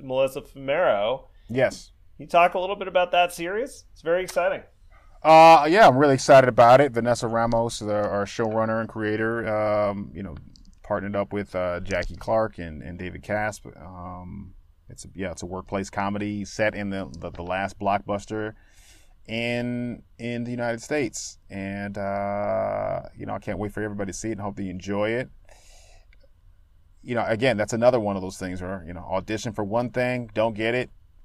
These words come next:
Speaker 2: but fortunate enough that, you know, they found some other place for me.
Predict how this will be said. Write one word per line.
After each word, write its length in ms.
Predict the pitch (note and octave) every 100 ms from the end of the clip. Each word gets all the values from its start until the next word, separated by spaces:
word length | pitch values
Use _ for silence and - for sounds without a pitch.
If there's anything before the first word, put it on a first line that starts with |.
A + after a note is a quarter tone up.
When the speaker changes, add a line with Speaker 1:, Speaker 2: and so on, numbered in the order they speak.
| - - - - -
Speaker 2:
but 380 | G2+ G#2 G#2 - - - - - - -
fortunate 340 | G#2 G2+ G#2
enough 180 | G#2 G#2
that, 160 | G#2 G2 -
you 100 | G#2
know, 120 | F#2+
they 60 | F#2+
found 300 | G#2 G2 G2+
some 120 | G#2+
other 140 | G#2
place 380 | G2 A2 G#2+ G2+
for 260 | - A#2+ A2+
me. 260 | F2 F2+